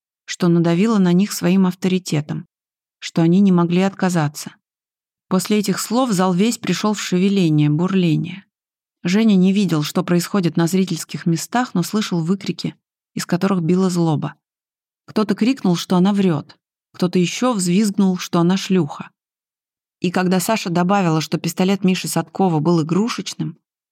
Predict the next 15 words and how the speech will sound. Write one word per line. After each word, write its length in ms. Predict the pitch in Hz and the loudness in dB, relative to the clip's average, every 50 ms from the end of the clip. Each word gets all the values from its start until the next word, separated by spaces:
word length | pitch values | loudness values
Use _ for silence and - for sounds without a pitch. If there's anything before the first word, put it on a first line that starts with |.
| _ _ _ _ - | _ _ _ _ -10
судья 360 | - - 170 156 170 196 214 | -4 -2 0 2 2 0 0
сказал, 400 | 202 - 185 170 165 190 220 226 | -2 -2 -2 0 2 0 0 0
что 160 | - - 185 | -2 -2 0
они 180 | 175 170 175 190 | 2 4 4 2
услышали 500 | 185 180 - 190 208 208 - 175 170 170 | 2 0 -2 -2 -4 -2 -2 -2 0 0
достаточно, 800 | 156 165 175 170 - - 165 151 - 156 147 - - 160 170 196 - _ - | 2 0 0 -2 -2 -4 -4 -4 -4 -6 -8 -8 -8 -8 -10 -10 -10 _ -6
и 60 | 190 | -4
прогнал 440 | 180 190 175 151 151 165 165 175 175 | -4 -2 -4 -2 0 0 0 0 -2
Сашу. 440 | - - 160 147 - - - 254 - _ _ _ _ _ _ _ _ _ _ _ _ _ _ _ _ _ | -4 -6 -6 -6 -6 -8 -12 -16 -20 _ _ _ _ _ _ _ _ _ _ _ _ _ _ _ _ _
Тогда 280 | - 170 170 175 214 240 | -6 -4 -2 0 0 0
она 100 | 240 214 | 0 0
посмотрела 540 | 202 208 - - 190 185 - 214 220 208 180 | -2 -4 -2 -2 -2 -2 0 -2 -2 -2 -2
прямо 280 | 185 - 190 185 170 | -2 0 0 0 0
в 100 | 160 - | 0 -2
камеру, 500 | - - 208 240 247 226 190 175 156 - | -4 -2 0 0 0 0 0 -2 -6 -10